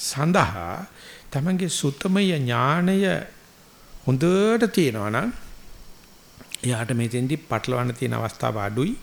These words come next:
පොතපත කියපු පෙරහුරුව තියෙනවා.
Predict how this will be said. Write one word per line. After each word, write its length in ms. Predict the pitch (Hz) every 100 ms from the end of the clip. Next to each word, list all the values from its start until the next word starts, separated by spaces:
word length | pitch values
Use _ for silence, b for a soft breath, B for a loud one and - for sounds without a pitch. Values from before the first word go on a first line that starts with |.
| B B B -
පොතපත 420 | 123 131 - -
කියපු 480 | 113 - 120 - 67 - - - B B - - - - -
පෙරහුරුව 560 | 120 113 110 120 131
තියෙනවා. 360 | 127 156 202